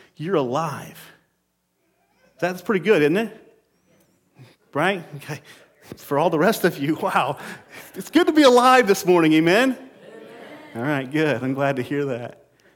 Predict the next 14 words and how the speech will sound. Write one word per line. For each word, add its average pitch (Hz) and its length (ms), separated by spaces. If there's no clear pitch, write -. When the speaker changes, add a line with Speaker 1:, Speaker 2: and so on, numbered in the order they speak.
Speaker 1:
But - 160
you 185 60
know 220 60
what, 233 280
you 170 80
know 208 100
what - 520
probably 165 420
even 143 160
tops 135 380
that 127 240
is 113 100
I'm 113 140
saved. - 560